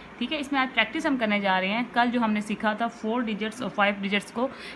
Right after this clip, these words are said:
कैसे लिखते हैं, तो आज हम practice करने जा रहे हैं। जिसको circle किया होगा हम उसमें उतने beats draw करेंगे। देखिए, look at the following four digit numbers। One of the digit has the, has been circled। Write its value and draw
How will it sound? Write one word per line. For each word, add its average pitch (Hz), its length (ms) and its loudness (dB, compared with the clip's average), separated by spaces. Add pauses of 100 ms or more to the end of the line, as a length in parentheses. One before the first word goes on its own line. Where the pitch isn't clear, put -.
(100)
कैसे 214 240 4
लिखते 226 300 -2
हैं, 262 140 0
तो - 80 -4
आज 214 180 2
हम 220 100 -2
practice 226 340 -2
करने 208 240 -2
जा 202 160 2
रहे 214 120 0
हैं। 220 60 0
जिसको - 300 -4
circle 214 360 0
किया 208 220 0
होगा 202 220 2
हम 214 260 2
उसमें 240 300 2 (360)
उतने 208 320 2
beats 285 340 -2
draw 175 280 4
करेंगे। 165 260 0
देखिए, 208 240 0
look 339 260 4
at 320 140 4
the 320 80 2
following 247 420 4
four 285 160 6
digit 277 300 4
numbers। 220 340 2 (140)
One 320 220 6
of 254 120 -2
the 233 120 2
digit 226 260 0
has 208 240 0
the, 226 120 2 (300)
has 214 260 6
been 254 200 2
circled। 185 420 0 (520)
Write 262 440 6
its - 160 -6
value 240 400 6
and 214 160 4
draw 226 160 8